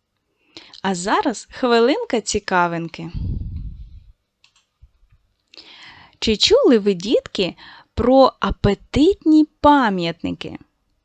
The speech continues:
Думаю, що ні. Їх в Україні аж п'ять. Це, дітки,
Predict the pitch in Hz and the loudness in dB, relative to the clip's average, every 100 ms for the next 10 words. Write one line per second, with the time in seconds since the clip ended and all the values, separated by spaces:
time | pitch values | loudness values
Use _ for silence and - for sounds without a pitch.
0 | _ _ _ _ _ _ _ - 202 226 | _ _ _ _ _ _ _ -10 0 2
1 | 403 571 277 220 - - 254 254 226 208 | 2 4 4 4 0 2 2 2 0 0
2 | 196 208 _ - - - - 170 208 403 | -4 -8 _ -20 -20 -20 -12 -6 -2 0
3 | 392 349 - 269 240 208 180 170 - 240 | 2 2 2 2 2 0 -4 -6 -6 -2
4 | 226 208 - - - 208 262 196 147 - | 0 2 0 -2 -6 0 2 2 -2 -10
5 | - - - - - _ _ _ _ _ | -20 -20 -20 -20 -20 _ _ _ _ _
6 | _ _ _ _ - 196 349 415 302 - | _ _ _ _ 0 2 4 4 2 0
7 | 165 | -8